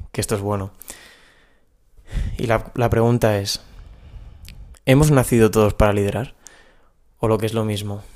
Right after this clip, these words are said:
para mí, ¿hemos nacido todos para emprender? Hace un par de semanas, mi amigo Jorge, que te doy las gracias desde aquí, tío, me propuso para un tema, "Tío, ¿todos tenemos que ser líderes?". Y yo dije, "Hostia, qué pregunta tan buena", pero yo no la voy a hablar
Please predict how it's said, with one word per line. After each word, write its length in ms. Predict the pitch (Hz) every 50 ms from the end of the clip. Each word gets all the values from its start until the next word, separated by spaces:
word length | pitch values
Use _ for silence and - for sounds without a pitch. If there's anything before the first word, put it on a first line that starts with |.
| - - -
para 200 | - 110 107 101
mí, 180 | 101 98 98 - - _ _ - - _ _ _ _ _ -
¿hemos 240 | - 117 120 135 139
nacido 320 | 139 123 - 120 110 104
todos 200 | 107 107 101 101
para 140 | - 104 104
emprender? 380 | 104 - 104 101 101 107 120 -
Hace 440 | 117 113 - - 131 131 123 - - -
un 100 | 127 110
par 140 | 127 120 123
de 80 | 113
semanas, 500 | - 113 110 120 117 110 113 - - - _ _ _ _ _ - - - _ _ _ _ _ _ _ -
mi 80 | - 117
amigo 260 | 110 110 117 120 110
Jorge, 360 | - 127 113 - - 113 104
que 80 | - 101
te 100 | - 107
doy 60 | 110
las 100 | 110 107
gracias 240 | 110 110 - 110 107
desde 100 | 98 104
aquí, 180 | 98 101 107
tío, 260 | 101 - 107 104 120 - - _ _ - - _ _ _ _ _ _ _ _ _ _ _ -
me 220 | - 117 117 113
propuso 400 | 117 - 117 110 127 117 131 131
para 160 | 113 123 120
un 140 | 117 117 113
tema, 320 | 107 113 107 107 101 101 101 - - - - - - - _ _ _ _ _ _ _ _ _ - - _ _
"Tío, 180 | - - 147 139
¿todos 460 | - 117 123 135 139 139 - - - - - - - - - -
tenemos 320 | - 123 120 120 113 101
que 120 | - - 110
ser 140 | 104 110 101
líderes?". 500 | 104 104 104 110 120 160 185 - - _ _ _ _ _ _ _ _ _ _ _ _ _ _ _ _ _
Y 120 | - 120
yo 40 | 117
dije, 180 | 110 101 -
"Hostia, 220 | 120 - - - 127
qué 100 | 123 113
pregunta 320 | 120 120 120 120 - 120
tan 200 | 113 117 113 113
buena", 320 | 113 123 127 117 104 107 - - - - - _ -
pero 160 | - 113 110
yo 120 | 110 113 120
no 80 | 127
la 80 | 127 123
voy 160 | 120 120 117
a 40 | 113
hablar 320 | 110 110 113 110 110 -